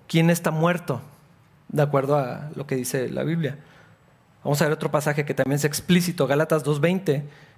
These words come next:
Probablemente se lo saben y hay hasta canciones con este versículo. "Mi antiguo yo ha sido crucificado con Cristo. Ya no vivo yo, sino que Cristo vive en mí". Este pasaje también es muy claro.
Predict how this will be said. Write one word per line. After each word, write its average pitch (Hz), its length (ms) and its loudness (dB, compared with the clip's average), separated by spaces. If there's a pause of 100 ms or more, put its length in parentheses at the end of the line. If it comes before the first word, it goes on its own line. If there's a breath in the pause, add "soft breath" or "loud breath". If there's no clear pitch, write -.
Probablemente 135 380 2
se 143 120 0
lo 135 100 0
saben 190 320 0
y 160 60 2
hay 151 80 4
hasta 165 240 0
canciones 143 440 0
con 139 120 -2
este 139 140 -2
versículo. 135 400 -4 (960 loud breath)
"Mi 156 80 4
antiguo 185 400 2
yo 214 480 0
ha 156 100 2
sido 233 460 4
crucificado 196 920 0
con 143 140 -4
Cristo. 156 540 0 (420)
Ya 160 160 4
no 196 140 4
vivo 185 240 4
yo, 175 240 4 (320)
sino 143 280 0
que 143 140 -4
Cristo 143 380 0
vive 127 220 0
en 143 80 2
mí". 160 180 2 (2500 soft breath)
Este 175 160 -2
pasaje 202 260 2
también 190 220 4
es 185 80 4
muy 202 160 6
claro. 202 400 2